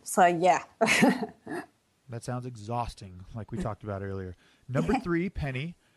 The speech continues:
Speaker 2: you've got four months and about a week. What's your plan in sobriety moving forward?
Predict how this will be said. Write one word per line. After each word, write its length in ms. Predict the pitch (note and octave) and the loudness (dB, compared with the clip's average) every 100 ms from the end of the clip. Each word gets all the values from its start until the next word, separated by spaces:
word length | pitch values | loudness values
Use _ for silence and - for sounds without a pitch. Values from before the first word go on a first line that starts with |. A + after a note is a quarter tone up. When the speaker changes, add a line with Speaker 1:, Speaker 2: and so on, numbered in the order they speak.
| _ _ | _ _
Speaker 2:
you've 160 | C#3 C#3+ | -8 -4
got 160 | D#3 C#3 | -4 -6
four 640 | - E3 F3+ F#3+ G3 G3 | -8 -4 0 0 0 -2
months 380 | D#3+ E3+ F#3 - | -2 -4 -4 -10
and 80 | C#3+ | -8
about 260 | B2+ C#3+ | -4 -2
a 60 | F#3 | -2
week. 300 | D3 F3 - | -6 -6 -6
What's 280 | D3 - - | -8 -8 -10
your 120 | G3 | -12
plan 340 | - D#3 D#3+ | -10 -8 -8
in 80 | D#3 | -10
sobriety 560 | - A#2+ A#2 B2 D3 D#3+ | -10 -8 -4 -4 -6 -10
moving 460 | B2+ A2+ B2 C#3 | -10 -6 -4 -4
forward? 360 | C3 B2+ A2+ - | -6 -6 -6 -12